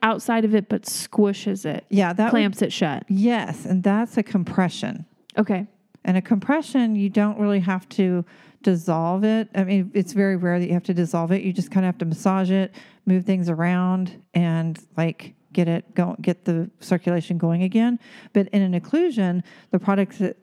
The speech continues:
Speaker 2: is actually inside the vessel and it's stopping the flow of blood, whether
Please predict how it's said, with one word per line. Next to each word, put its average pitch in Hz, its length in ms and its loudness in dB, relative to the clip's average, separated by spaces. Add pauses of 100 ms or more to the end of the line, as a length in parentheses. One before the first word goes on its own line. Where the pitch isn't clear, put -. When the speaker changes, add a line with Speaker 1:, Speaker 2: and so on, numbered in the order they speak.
Speaker 2:
is 180 220 0
actually 185 460 -2
inside 180 920 0
the 170 80 0
vessel 170 520 -2
and 175 140 0
it's - 160 -6
stopping 175 640 -2
the 165 80 -2
flow 165 320 0
of 147 160 -6
blood, 147 300 -2
whether 175 420 0